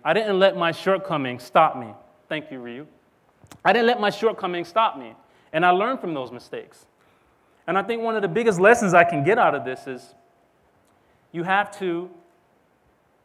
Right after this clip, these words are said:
think about the decisions you make and how any decision you make that's based on your dreams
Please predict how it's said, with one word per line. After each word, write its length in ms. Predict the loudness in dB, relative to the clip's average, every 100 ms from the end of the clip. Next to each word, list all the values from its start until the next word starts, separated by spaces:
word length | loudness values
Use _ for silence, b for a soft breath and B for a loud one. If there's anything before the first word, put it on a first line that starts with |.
| _ _ _
think 240 | _ -6 -4
about 400 | 0 0 0 -4
the 60 |
decisions 500 | -14 -10 -10 -8 -10
you 80 | -10
make 280 | -10 -12 -14 _ _ _ _ _ _ _ _ _ _ _ -10
and 140 | -8
how 500 | -2 -2 -2 -6 -12 -20 -20 _ _ _ _ _ _ -10
any 180 | -8 -6
decision 460 | -6 -8 -6 -6
you 80 | -4
make 420 | -4 -4 -6 -14 _ _ _ -4
that's 200 | -4 -4
based 320 | -6 -8 -8
on 100 | -10
your 100 | -10
dreams 460 | -12 -12 -12 -14